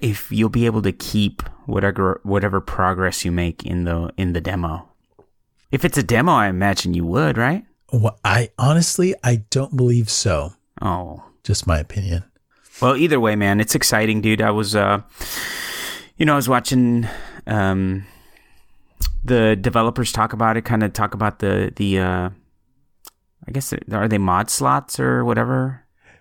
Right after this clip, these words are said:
Speaker 2: Yeah, yeah, the,
Speaker 1: Mm-hmm.
Speaker 2: the, um, the component slots.
Speaker 1: Right.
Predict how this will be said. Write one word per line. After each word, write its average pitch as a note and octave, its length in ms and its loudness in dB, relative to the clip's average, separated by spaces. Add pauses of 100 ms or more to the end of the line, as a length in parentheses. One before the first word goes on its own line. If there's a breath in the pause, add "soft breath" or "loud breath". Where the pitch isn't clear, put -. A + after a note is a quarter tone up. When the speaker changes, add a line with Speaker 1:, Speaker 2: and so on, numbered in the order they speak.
Speaker 2:
Yeah, F3+ 360 4
yeah, C#3 320 4
the, A#2 180 2
Speaker 1:
Mm-hmm. C#3 120 -4
Speaker 2:
the, A#2+ 300 4
um, F2 420 2 (180)
the B2 200 2
component A#2+ 600 0
slots. - 680 -2
Speaker 1:
Right. - 560 -2